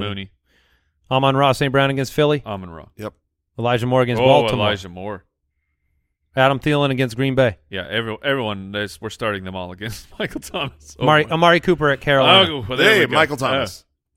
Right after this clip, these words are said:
Speaker 2: I'll
Speaker 1: Yeah.
Speaker 2: take Amari Cooper.
Speaker 1: I, dude, <laughs> Amari, Amari Cooper. Speak, like, you, the way you were talking about Dawson Knox, of we haven't really talked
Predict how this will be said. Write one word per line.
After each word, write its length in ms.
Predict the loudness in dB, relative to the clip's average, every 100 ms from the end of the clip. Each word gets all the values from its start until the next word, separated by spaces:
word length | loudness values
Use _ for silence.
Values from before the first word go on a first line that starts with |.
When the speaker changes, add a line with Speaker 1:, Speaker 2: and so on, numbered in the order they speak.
| _ _ _ _ -4
Speaker 2:
I'll 60 | 0
Speaker 1:
Yeah. 40 |
Speaker 2:
take 140 | 2 2
Amari 240 | -2 -4
Cooper. 300 | -6 -10 -14 _ _ _ _ _ _ _ -16
Speaker 1:
I, 180 | -14 -14 _ _
dude, 240 | -10 -8 -8 -14 _
<laughs> 240 | _ _ -12
Amari, 360 | -8 -2 -2 -4 _ _ _ _ _ -10
Amari 320 | -4 -2 -2
Cooper. 360 | 0 -2 -2 -6
Speak, 260 | -4 -2
like, 220 | -2 -4 -8 _ _
you, 320 | -10 -6 -6
the 100 | -2
way 100 | 0
you 80 | 0
were 80 | 0
talking 200 | -2 -2
about 320 | -2 -4 -4
Dawson 380 | 0 0 -2 -4
Knox, 340 | -2 -2 -4 -8
of 220 | -10 -8
we 100 | -4
haven't 200 | -4 -4
really 160 | -8 -8
talked 420 | -6 -4 -6